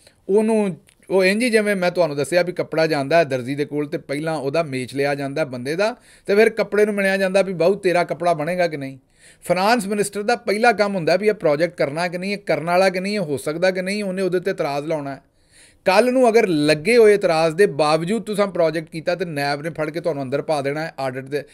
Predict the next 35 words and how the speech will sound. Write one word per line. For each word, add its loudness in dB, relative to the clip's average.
ਆਡਿਟ 2
ਹੋਣ -2
ਤੋਂ -2
ਬਾਅਦ 2
ਕਿ -12
ਇੱਥੇ -6
ਕਰਪਸ਼ਨ -6
ਹੋਈ -4
ਸੀ, -12
ਇਹ -2
ਤੇ -6
ਪ੍ਰੋਜੈਕਟ -2
ਹੋਣਾ -8
ਹੀ -6
ਨਹੀਂ -8
ਸੀ -18
ਚਾਹੀਦਾ -2
ਤੇ -8
ਤੁਸੀਂ -4
ਕਰ 2
ਕਿਉਂ -2
ਦਿੱਤਾ? -2
ਤੇ 6
ਜਦੋਂ 4
ਪ੍ਰੋਜੈਕਟ 6
ਨਹੀਂ 2
ਹੋਣੇ 2
ਭਾਈ 0
ਜੀ, -4
ਪ੍ਰੋਜੈਕਟ 0
ਹੋਣਗੇ 0
ਤੇ 6
ਫਿਰ 4
ਕੋਈ 4
ਸਰੀਆ 4